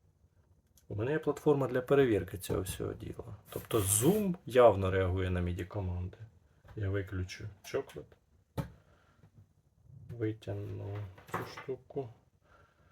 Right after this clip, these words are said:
Так. Ось оцей ось хлопець. Він не напряму підключається до Zoom, а через хостбокс.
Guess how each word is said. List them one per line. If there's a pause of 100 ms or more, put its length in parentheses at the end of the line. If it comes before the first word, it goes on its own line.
(600)
Так. (3000)
Ось
оцей
ось
хлопець. (1600)
Він
не
напряму
підключається
до (880)
Zoom, (140)
а
через
хостбокс.